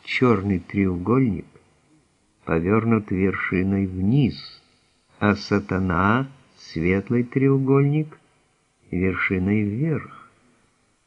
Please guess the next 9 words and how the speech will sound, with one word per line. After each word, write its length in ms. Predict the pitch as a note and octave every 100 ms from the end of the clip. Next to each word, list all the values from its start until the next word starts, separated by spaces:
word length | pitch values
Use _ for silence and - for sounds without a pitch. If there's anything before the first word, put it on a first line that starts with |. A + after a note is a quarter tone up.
| _ _ _ _ -
Над 200 | F#2 G2
Соломоновой 960 | - A2 G2+ G2 A#2+ C#3 C#3 C3+ C3
звездой 1120 | A2 A2+ A#2+ A2 F#2 F2+ F#2+ G#2 A2 A2 G#2+
изображён 640 | G2 F#2 F#2+ F#2 G#2 A2+
треугольник 760 | G#2 G#2 G2+ F2+ F#2 G#2 A2 G#2
со 200 | - G2
знаком 500 | F2 F#2+ G#2+ A2 G#2
в 180 | G#2 -
центре, 640 | G2 G2 G2+ G#2 A2 B2+